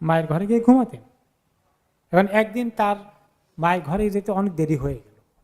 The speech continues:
তো বলেন যে যখন আমি ঘরে লেটে গেলাম,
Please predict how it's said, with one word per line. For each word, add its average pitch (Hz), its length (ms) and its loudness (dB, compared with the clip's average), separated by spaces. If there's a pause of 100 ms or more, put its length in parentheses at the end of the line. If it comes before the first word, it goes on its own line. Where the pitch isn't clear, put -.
(1900)
তো 170 80 -16
বলেন 220 240 2
যে 202 140 -4
যখন 196 220 -2
আমি 226 160 -4
ঘরে 202 240 -2
লেটে 220 340 -2
গেলাম, 180 400 -4